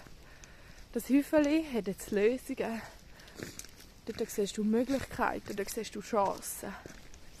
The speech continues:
Und genau mit dem, mit dem Fokus, mit dieser Klarheit, wie will ich es haben, mit dieser inneren Ausrichtung,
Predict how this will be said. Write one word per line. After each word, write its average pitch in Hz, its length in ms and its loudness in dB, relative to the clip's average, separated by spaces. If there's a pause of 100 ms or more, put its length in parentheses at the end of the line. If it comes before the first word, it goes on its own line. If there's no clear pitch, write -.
(1080)
Und - 120 -8
genau 254 340 8
mit 330 240 2
dem, 294 340 6 (1080)
mit 247 120 0
dem 277 200 8
Fokus, 247 720 2 (1040)
mit 226 80 -2
dieser 247 180 4
Klarheit, 254 760 6
wie 220 200 2
will 240 180 6
ich 220 120 0
es - 160 -10
haben, 233 400 4 (600)
mit 233 140 0
dieser 247 220 6
inneren 269 500 4
Ausrichtung, 226 640 0